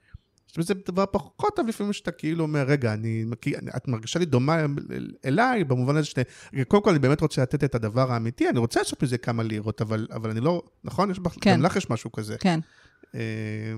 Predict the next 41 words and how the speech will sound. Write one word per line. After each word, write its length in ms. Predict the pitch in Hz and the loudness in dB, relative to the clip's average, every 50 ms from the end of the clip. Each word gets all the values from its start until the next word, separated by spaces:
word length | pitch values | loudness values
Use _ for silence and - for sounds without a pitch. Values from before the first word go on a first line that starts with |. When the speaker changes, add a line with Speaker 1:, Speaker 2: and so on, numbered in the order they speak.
| 110 110 | -8 -8
Speaker 1:
אז, 320 | 107 110 110 110 110 - - - - _ _ _ - - | -8 -10 -10 -14 -16 -18 -18 -20 -20 _ _ _ -8 0
Speaker 2:
גם 180 | 185 208 214 220 | 4 4 4 6
Speaker 1:
אז 60 | 233 | 6
זה 0 | |
Speaker 2:
תעשייה 380 | - 277 269 - - 285 269 254 | 8 6 6 6 6 8 10 10
Speaker 1:
קטע. 80 | 240 | 12
Speaker 2:
הוא 240 | 214 202 202 196 190 | 12 12 10 8 6
קצת 380 | - - - 226 190 202 - - | 4 4 6 6 6 6 6 0
חצי 340 | - - 208 - - 208 202 | 0 0 0 0 2 2 2
סוציאליסטי 680 | - - 202 180 - - 185 170 170 180 175 - 202 180 | 2 2 -2 -2 2 2 2 4 4 2 2 0 -2 -2
כזה, 420 | - - 180 165 156 160 156 160 | 0 0 -2 0 2 2 2 2
שכל 560 | 156 - 175 165 - - - 240 226 214 208 | 2 0 -2 -2 -2 2 8 10 10 12 10
השירותים 580 | 208 190 - - 160 160 170 - - 190 190 196 | 8 6 2 0 -2 -2 -2 -2 -2 -2 0 2
בו 100 | 185 185 | 2 2
הם 120 | 175 175 | 2 0
חינם, 400 | - - - 262 392 370 269 226 190 | 0 0 0 4 6 6 6 6 6
רק 260 | 190 208 - - - | 4 2 2 -2 -4
אתה 160 | 214 - 196 | -2 0 0
מקבל 440 | 180 185 - - 185 175 190 185 185 | 2 0 0 0 2 4 6 4 4
חלק 300 | - - 196 180 180 - | 4 2 2 0 2 0
מהשירותים 600 | 190 165 175 - - 170 160 170 - 196 180 175 | -2 -2 -2 -2 -2 -2 -2 -2 0 0 0 0
לפני 420 | 170 170 - - - 185 180 170 156 | 0 -2 -2 -2 -2 -2 0 0 -2
אחרים. 380 | 147 - - 214 208 139 156 180 - - - - - - | -4 -8 -10 -12 -10 -10 -10 -12 -12 -16 -20 -20 -8 -6
Speaker 1:
כן, 140 | - - 247 | -4 2 4
לא, 80 | 262 | 4
אתה 140 | 208 - 180 | 6 6 4
לא 40 | 214 | 0
Speaker 2:
אה, 60 | 269 | 0
Speaker 1:
מתבייש 400 | 190 175 135 123 147 208 240 - | 0 0 0 2 2 0 0 -2
לעשות 220 | 208 - - 123 | -2 -4 -4 -6
כסף, 200 | - - 117 - | -4 -4 -4 -2
Speaker 2:
כן. 100 | 165 151 170 | -2 -2 -2
Speaker 1:
אבל 100 | 165 127 | -4 -6
אתה 140 | 117 - 127 | -6 -4 -4
אומר, 220 | 123 147 190 208 | -4 -2 -2 -2
"אבל 160 | 190 156 147 135 | -2 -2 -4 -4
אני 140 | 131 131 | -4 -4
קודם 200 | 127 - 214 233 | -2 0 0 -2
כל 200 | 233 - 220 214 | 0 0 -2 -2
באמת 420 | 208 151 131 127 127 143 175 - - - | 0 0 0 -2 0 -2 -4 -6 -6 -6
אמיתי, 400 | 135 131 127 123 - - 180 156 | -6 -6 -6 -6 -6 -4 -4 -4